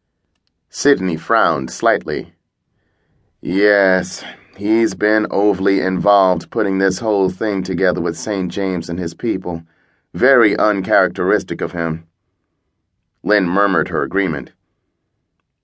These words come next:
"Want me to order lunch, or are you going out?" "I'm pretty sure I'm going to need some air after this meeting.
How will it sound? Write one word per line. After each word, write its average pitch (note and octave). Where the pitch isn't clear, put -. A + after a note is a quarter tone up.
"Want A#2+
me A#2+
to G#2+
order B2+
lunch, B2
or E2
are F#2+
you G2+
going F#2+
out?" F2
"I'm F3
pretty A2
sure F#2+
I'm F#2
going F2+
to E2+
need F2
some E2
air F#2+
after E2
this E2
meeting. E2